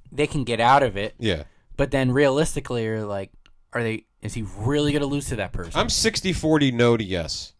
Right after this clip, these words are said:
Speaker 2: And I'll tell you why. Because Roman is putting quality matches on against different people. Remember, let's just, let's just go through the
Speaker 1: It's
Speaker 2: names.
Speaker 1: not like he's having shit matches and he's carrying this title and he's
Speaker 2: No, he's
Speaker 1: holding
Speaker 2: not.
Speaker 1: it hostage.
Speaker 2: No, he's not.
Speaker 1: Everything he's done is a banger ever since he came back.
Speaker 2: With the exception of how he won it,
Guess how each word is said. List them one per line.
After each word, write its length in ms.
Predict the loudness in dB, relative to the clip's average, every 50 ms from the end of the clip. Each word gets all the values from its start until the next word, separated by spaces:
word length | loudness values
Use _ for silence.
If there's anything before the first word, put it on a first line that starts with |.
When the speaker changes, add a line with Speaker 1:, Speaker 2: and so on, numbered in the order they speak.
| _ -4
Speaker 2:
And 100 | 2 2
I'll 60 | 2
tell 180 | 4 6 6 6
you 140 | 6 6 4
why. 360 | 4 2 2 0 -2 -4 -8 -10 -12 -12 -12 -12 -16 -12 -10 -4 -4
Because 340 | 0 4 4 4 4 2 -2
Roman 500 | 0 2 4 4 4 4 2 0 0 0
is 160 | 0 0 -2
putting 460 | -6 -2 2 4 4 6 4 2 0
quality 440 | 0 2 2 4 4 4 4 4 4
matches 420 | 2 2 0 0 -2 -2 -4 -4 -4
on 140 | -2 -2 -2
against 260 | 0 0 -2 -2 0
different 280 | -2 -2 -2 -2 -4 -4
people. 320 | -4 -4 -4 -8 -12 -16 _ _ _ _ _ -2 2
Remember, 440 | 4 6 8 8 6 6 2 -4 -8 -10 -12 -10 0 4
let's 160 | 6 6 8
just, 320 | 8 6 4 2 -2 0
let's 140 | 0 2 2 2
just 160 | 0 2 6
go 140 | 8 8 8
through 120 | 6 6 4
the 60 | 6
Speaker 1:
It's 80 | 6 6
Speaker 2:
names. 140 | 6 6
Speaker 1:
not 260 | 8 6 6 4 4 4
like 300 | 6 6 6 4 2 -2
he's 240 | -4 -2 -2 0
having 520 | 2 2 4 4 4 2 2 0 -2 -2 -4
shit 420 | -4 -4 -4 0 0 0 0 2
matches 500 | 2 2 4 4 2 2 2 0 2 2
and 100 | 2 2
he's 120 | 2 0 -2
carrying 400 | 2 4 4 4 4 4 2 0
this 140 | -2 -2
title 420 | -2 0 0 0 2 2 2 2 2
and 120 | 2 4
he's 80 | 4 6
Speaker 2:
No, 60 | 8
he's 60 | 8
Speaker 1:
holding 180 | 8 8 8 6 4
Speaker 2:
not. 40 |
Speaker 1:
it 60 | 2 0
hostage. 680 | 2 2 2 2 2 0 -4 -6 -10 -12 -12 -10 -6 -2
Speaker 2:
No, 120 | 0 0
he's 120 | 0 0 2
not. 300 | 2 0 0 0 -2 2 2
Speaker 1:
Everything 520 | 2 4 4 2 2 2 2 0 -2 -2
he's 280 | -2 -4 -4 -6 -8 -12
done 380 | -4 0 0 2 2 2 2 0
is 140 | 0 0
a 80 | -2 -4
banger 500 | -4 0 2 4 4 4 2 0 0 0
ever 160 | 0 0 -2
since 220 | -6 -6 -8 -8 -8
he 60 | -10
came 260 | -8 -6 -6 -6 -4
back. 340 | -2 -2 -2 -2 -2 -4 0 2
Speaker 2:
With 120 | 2 4
the 100 | 6 6
exception 440 | 6 6 6 4 4 4 4 2 2
of 100 | 2 4
how 180 | 4 4 4 2
he 80 | 2 2
won 260 | 2 2 2 4 4
it, 160 | 2 0 0